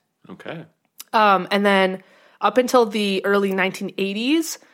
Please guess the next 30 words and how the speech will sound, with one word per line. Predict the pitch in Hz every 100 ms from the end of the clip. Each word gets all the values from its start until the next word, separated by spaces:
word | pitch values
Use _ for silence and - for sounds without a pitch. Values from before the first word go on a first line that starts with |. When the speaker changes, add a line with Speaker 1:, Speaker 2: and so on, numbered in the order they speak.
| _
Speaker 2:
the | -
number | 208 202
of | 202
the | 196
procedures | 202 175 202 185 185
was | 185 175 170 -
pretty | - 233 226
low. | 180 170 190 311 - _ _ -
Um, | 196 185 170 165 196
however, | - 214 214 196
since | - 202 202
then, | 233 233 240
success | 226 220 - 190 202 -
in | 208
transplanting | 196 190 190 - - 196 214 214 202
organs | 202 196 185 170
other | 226 302
than | 226
kidneys, | 202 180 180 196
such | 196 170
as | 170
hearts, | - 170 170 165
livers, | 180 175 170 170
and | 165 160 156
pancreases, | - 233 262 214 185 - 170 202 - - - - -
and | 208 208
also | 202 226
the | 220 196
advent | 196 190
of | 185